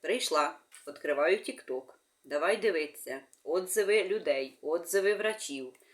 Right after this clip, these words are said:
Подумала, подумала і поняла, що я їх не хочу.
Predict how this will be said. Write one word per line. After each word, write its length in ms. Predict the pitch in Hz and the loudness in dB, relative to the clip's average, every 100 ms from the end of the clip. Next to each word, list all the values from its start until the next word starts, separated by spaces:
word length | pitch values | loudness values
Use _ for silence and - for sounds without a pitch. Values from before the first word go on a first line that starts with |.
| - - - - - - - - _ _ _ | -20 -20 -20 -20 -20 -20 -20 -20 _ _ _
Подумала, 680 | 196 185 247 302 294 269 | 4 6 4 6 6 4
подумала 880 | 269 262 269 262 269 262 254 240 240 - | 2 0 0 0 0 2 2 2 0 -2
і 80 | 180 | -6
поняла, 600 | - 233 262 254 233 240 | -2 0 0 2 2 2
що 180 | - | 0
я 260 | 147 160 196 | 0 2 2
їх 320 | 196 214 - | 2 -6 -4
не 120 | 165 | -4
хочу. 520 | 170 - 139 - - | -4 -4 -6 -4 -10